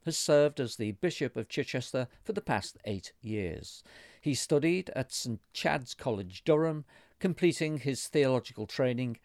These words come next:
at Saint Stephen's House, Oxford. Ordained as a priest in nineteen eighty-five, Martin was priest administrator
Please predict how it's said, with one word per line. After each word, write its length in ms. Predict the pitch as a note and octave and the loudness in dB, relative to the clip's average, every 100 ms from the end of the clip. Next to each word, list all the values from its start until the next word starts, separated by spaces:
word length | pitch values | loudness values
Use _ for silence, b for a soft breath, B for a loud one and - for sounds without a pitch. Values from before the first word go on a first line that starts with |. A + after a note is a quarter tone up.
| - | -10
at 120 | B2+ | -8
Saint 220 | - A#2+ - | -6 -8 -6
Stephen's 500 | - C#3 A2+ A2 - | -2 -2 -2 -4 -4
House, 380 | F#2 F2 - - | -4 -4 -10 -8
Oxford. 520 | B2+ - - - D2+ - B B B B B B - | -6 -6 -10 -10 -12 -12 B B B B B B 0
Ordained 420 | C3 E3 F3+ F3 | 6 6 6 2
as 100 | C3+ | -2
a 60 | C3 | -4
priest 460 | - C#3+ - - - | 2 2 0 -8 -4
in 280 | B2 A#2 | -2 0
nineteen 400 | A#2+ B2 A2+ A2+ | 0 0 0 -2
eighty-five, 920 | G#2+ A2 G#2 - E3 G2+ F2 A#2+ - _ _ - | -2 -4 -4 2 2 2 -2 -6 -10 _ _ -4
Martin 480 | C3 F3+ F#3 F3+ F3 | 2 2 2 -2 -2
was 220 | D#3 C#3 | -2 -4
priest 540 | - - - G3 - - | -6 -4 -2 -2 -4 -4
administrator 880 | D3+ D#3 B2 - A#2 A#2 - B2 | -2 0 -2 -2 2 2 0 -4